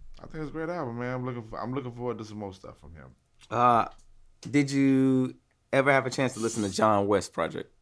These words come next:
Speaker 1: I have not.
Speaker 2: Yo.
Speaker 1: I have not.
Speaker 2: You got to. All right. So John West released his project, another, uh, friend of mine, August sixth. Twenty-eight minutes, uh, twelve tracks.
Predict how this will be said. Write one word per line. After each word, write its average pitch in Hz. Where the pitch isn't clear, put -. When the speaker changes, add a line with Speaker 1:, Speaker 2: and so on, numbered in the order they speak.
Speaker 1:
I 135
have 156
not. 156
Speaker 2:
Yo. 82
Speaker 1:
I 151
have 143
not. 131
Speaker 2:
You 90
got 87
to. 78
All 95
right. 85
So 101
John 120
West 117
released 110
his 110
project, 104
another, 98
uh, 90
friend 104
of 98
mine, 92
August 104
sixth. -
Twenty-eight 131
minutes, 120
uh, 101
twelve 123
tracks. -